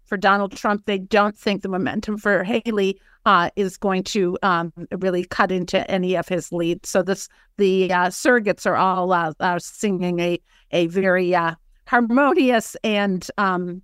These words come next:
and very upbeat tune. So, um, we'll see what happens. She would have to have had a very large turnout among independent and undeclared voters, the voters who favor her,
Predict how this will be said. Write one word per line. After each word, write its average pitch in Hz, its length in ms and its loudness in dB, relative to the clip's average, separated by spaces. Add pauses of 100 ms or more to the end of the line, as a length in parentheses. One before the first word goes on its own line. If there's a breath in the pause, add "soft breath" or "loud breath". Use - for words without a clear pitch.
and 180 440 0
very 196 400 2
upbeat 233 420 2 (120)
tune. 185 440 -2 (240)
So, 196 440 2
um, 180 280 2
we'll 202 100 0
see 196 160 -4
what 202 140 0
happens. 190 360 0
She - 140 -4
would 311 140 0
have 262 200 2
to 254 80 0
have 226 160 2
had 196 320 -2 (300)
a 196 100 -4
very 233 460 2
large 202 460 0
turnout 196 540 0 (260)
among 190 320 0
independent 196 600 -2
and 175 260 -2
undeclared 190 520 -2
voters, 190 480 2
the 196 100 -2
voters 226 360 0
who 233 100 -4
favor 269 400 2
her, 180 300 -2